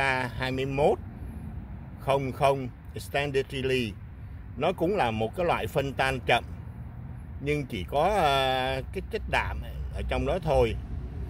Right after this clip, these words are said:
Hai cái loại phân này tôi đều mua ở Home Depot. Sở dĩ tôi kết hợp giữa phân N P K ba số mười sáu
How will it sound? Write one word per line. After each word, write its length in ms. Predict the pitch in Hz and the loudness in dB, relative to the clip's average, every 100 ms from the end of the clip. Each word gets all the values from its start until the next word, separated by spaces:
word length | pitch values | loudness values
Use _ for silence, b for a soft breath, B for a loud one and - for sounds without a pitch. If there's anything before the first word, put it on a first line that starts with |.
| - - - - - - - - - - - - - - - - - - - - - - - - - - | -8 -10 -8 -6 -6 -4 -6 -6 -6 -6 -8 -8 -8 -10 -10 -12 -12 -12 -10 -10 -10 -8 -8 -8 -8 -2
Hai 280 | 147 151 147 | 6 6 8
cái 120 | 175 | 6
loại 200 | 139 107 | 6 4
phân 280 | 151 147 143 | 4 4 4
này 380 | 120 110 101 - - - - - - - - - - - - - - - - - - - - - - - - - | 4 4 2 -2 -12 -14 -14 -14 -14 -12 -12 -12 -14 -14 -12 -12 -10 -10 -10 -10 -10 -8 -8 -8 -8 -6 -4 4
tôi 180 | 143 143 | 6 8
đều 180 | 120 | 6
mua 260 | 117 139 143 | 6 6 8
ở 100 | 117 | 6
Home 260 | 107 139 147 | 2 0 0
Depot. 480 | 160 151 123 107 85 - - - - - - - - - - - - - | 2 6 6 4 -2 -12 -14 -14 -14 -16 -16 -16 -16 -14 -14 -16 -16 -4
Sở 180 | 117 | 0
dĩ 240 | 104 110 156 - | 2 4 2 4
tôi 120 | 165 135 | 2 4
kết 200 | 226 - | -2 4
hợp 240 | 131 107 - 104 | 4 4 0 -6
giữa 220 | 110 151 | 0 2
phân 240 | 240 160 139 | 4 2 4
N 280 | 139 135 131 | 2 2 2
P 280 | 107 139 131 | 0 0 0
K 320 | 143 131 131 | 0 2 0
ba 300 | 131 131 131 | 2 2 2
số 280 | 127 151 151 | 0 2 2
mười 200 | 220 110 | 2 0
sáu 420 | 87 - - 120 | -2 -2 2 2